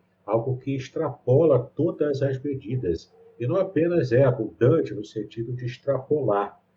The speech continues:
de, de ser, é, é, em grande quantidade, uma vida quantificável. Mas, inclusive, a palavra grega usada para vida, que aparece ali, não é bios,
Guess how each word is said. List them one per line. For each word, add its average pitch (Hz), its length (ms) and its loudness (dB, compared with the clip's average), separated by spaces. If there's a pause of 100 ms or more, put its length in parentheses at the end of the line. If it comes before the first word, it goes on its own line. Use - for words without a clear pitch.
(680)
de, 95 160 -10
de 95 140 -10
ser, 113 360 0
é, - 340 -4
é, - 240 -10
em - 100 -20
grande 117 420 2
quantidade, 92 720 -4
uma 85 180 -8
vida 131 380 0
quantificável. 104 1080 -4 (480)
Mas, 107 160 -4
inclusive, 135 480 2
a 156 80 2
palavra 123 440 2
grega 107 640 2
usada 98 500 -4
para 90 240 -4
vida, 95 400 -6
que - 80 -10
aparece 87 460 -8
ali, 127 160 -6
não 147 200 -2
é 135 220 0
bios, 123 680 -2